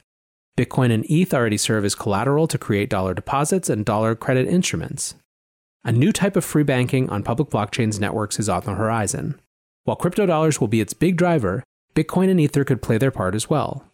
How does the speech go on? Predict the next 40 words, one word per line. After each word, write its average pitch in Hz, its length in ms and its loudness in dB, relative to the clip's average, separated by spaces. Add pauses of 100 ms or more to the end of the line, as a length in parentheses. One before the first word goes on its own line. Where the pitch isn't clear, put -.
(360)
As - 140 -2
high-powered 147 640 0
non-state 139 460 0
collateral, 110 680 0
these 123 180 2
crypto 160 380 0
assets 104 340 -2
could 131 140 0
be 110 80 0
used 113 320 2
to 139 40 2
back 113 260 -4
the - 60 -8
future 165 360 0
crypto 165 260 0
dollars, 107 400 0
making 101 220 0
them 92 220 -2
even 143 360 4
more 107 240 2
resilient. 117 580 0 (560)
It 131 120 2
is 107 140 2
very 180 280 2
likely 110 320 0
that 110 140 0
we 127 100 2
will 110 100 2
see 113 200 2
more 113 400 2
of 165 80 2
the 156 40 2
following 113 440 0
in 98 100 0
the 98 60 -2
future. - 500 -2 (520)
Crypto-backed 180 520 0
stablecoins 170 460 2
like 170 180 2
DAI, 123 420 -2